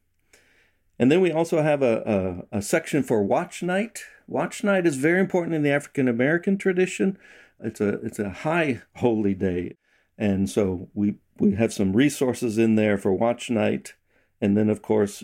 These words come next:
uh, New Year's Day is also on a Sunday as well. So, so we put some information in there. And so we,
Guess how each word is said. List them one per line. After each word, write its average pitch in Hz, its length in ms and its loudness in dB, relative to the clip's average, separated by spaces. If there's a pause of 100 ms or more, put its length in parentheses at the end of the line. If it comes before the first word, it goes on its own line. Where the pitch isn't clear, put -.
(160)
uh, 98 80 -4
New 92 320 0
Year's 107 280 2
Day 95 280 2
is 95 120 0
also 101 420 0
on 95 140 0
a 92 60 -4
Sunday 95 440 -2
as 95 140 -6
well. 104 320 0
So, 101 380 -6
so - 160 -10
we 95 140 -6
put 117 240 -8
some 98 180 0
information 98 580 -2
in 95 120 -2
there. 95 280 -4 (600)
And 123 120 -4
so 180 100 4
we, 170 180 4